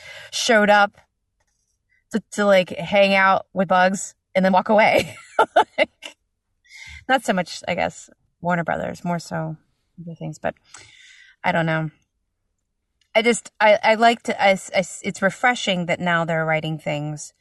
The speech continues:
with female leads more often and, um, opening up auditions, 'cause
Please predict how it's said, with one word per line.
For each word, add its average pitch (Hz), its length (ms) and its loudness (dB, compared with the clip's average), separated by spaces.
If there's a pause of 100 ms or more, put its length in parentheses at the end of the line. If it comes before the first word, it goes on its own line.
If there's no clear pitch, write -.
(680)
with 175 200 -2
female 170 460 -4
leads 147 560 -12 (180)
more 151 180 -6
often 139 720 -10
and, 139 460 -14 (240)
um, 147 360 -10 (280)
opening 170 420 -2
up 151 260 -6 (200)
auditions, 160 460 -6
'cause - 180 -6